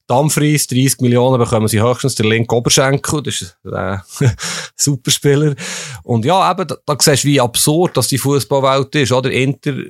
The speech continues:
braucht Geld, wo die chinesischen Besitzer, äh, Investitionen eingestellt haben. Und darum hoffe ich, dass irgendein Investor aus Saudi-Arabien einsteigt, damit der Dumfries nicht muss verkauft werden. Sehr einfach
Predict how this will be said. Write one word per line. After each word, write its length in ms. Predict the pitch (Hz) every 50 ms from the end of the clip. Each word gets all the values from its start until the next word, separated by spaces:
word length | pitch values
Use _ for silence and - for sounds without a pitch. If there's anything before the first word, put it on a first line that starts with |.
| - - 50
braucht 380 | - - 120 110 - - -
Geld, 380 | - 120 120 127 143 151 143 -
wo 80 | 120
die 100 | 110 -
chinesischen 640 | 107 110 117 107 110 113 120 120 - 123 113 - - -
Besitzer, 480 | - - 113 113 110 - - 120 113 107
äh, 520 | 107 107 107 104 104 104 101 95 90 90
Investitionen 1000 | 87 80 - - - 87 104 104 101 104 - - - - 110 110 113 120 123 131
eingestellt 500 | 127 131 123 - - - 127 127 117 -
haben. 300 | 131 123 120 123 127 110
Und 160 | 87 98 101
darum 200 | 110 117 113 104
hoffe 360 | 101 107 107 104 - - 107
ich, 420 | - - 107 110 113 120 123 120 -
dass 160 | 110 107 95
irgendein 480 | 104 107 110 113 117 107 110 104 104 104
Investor 380 | 104 107 110 104 - - 107 101
aus 140 | 101 -
Saudi-Arabien 800 | - 101 101 107 104 107 101 101 104 113 127 143 139 143 135 135
einsteigt, 420 | 135 131 - - 139 135 123 -
damit 260 | 104 98 107 107 104 -
der 60 | -
Dumfries 440 | - 104 107 107 101 107 104 - 123
nicht 120 | 127 -
muss 180 | 139 143 127 -
verkauft 420 | 127 113 - 127 131 135 - -
werden. 520 | 135 131 131 131 135 - 135 127 110 -
Sehr 240 | 110 110 117 113 117
einfach 440 | 120 120 117 113 120 117 - - -